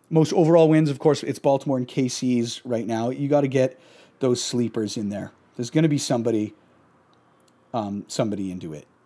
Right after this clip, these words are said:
There's gonna be somebody. There always is every year, the outlier team that comes through. And, uh, we're gonna finish it up here with, uh,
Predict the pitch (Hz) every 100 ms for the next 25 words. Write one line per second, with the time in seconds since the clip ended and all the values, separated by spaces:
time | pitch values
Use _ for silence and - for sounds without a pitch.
0 | _ - 160 165 147 - 139 120 110 -
1 | 165 165 175 143 147 143 139 135 151 139
2 | 135 127 127 139 139 123 131 127 127 117
3 | 117 123 104 - 92 - _ _ _ 139
4 | 147 147 147 143 143 139 139 151 151 -
5 | 151 - 135 - 139 113 - - 131 -
6 | 135 120